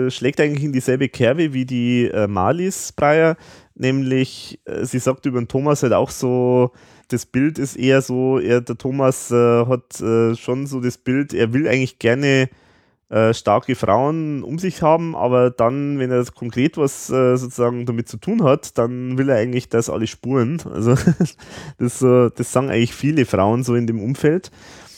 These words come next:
Finde ich ganz, ganz nett, einfach so, so als, äh, bisschen Gossip noch dazu.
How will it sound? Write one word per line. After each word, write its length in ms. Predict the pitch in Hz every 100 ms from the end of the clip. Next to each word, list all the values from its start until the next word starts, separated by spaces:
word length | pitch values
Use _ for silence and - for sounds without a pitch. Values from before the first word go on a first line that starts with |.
| - _ _
Finde 200 | - 139
ich 40 | 117
ganz, 380 | 113 - -
ganz 240 | - 110 101
nett, 200 | 107 -
einfach 280 | 104 113 107
so, 260 | 110 101
so 160 | 98 98
als, 320 | 87 - -
äh, 160 | 92 90
bisschen 320 | 101 101 95
Gossip 420 | - 127 - -
noch 160 | 90 90
dazu. 440 | - - - 139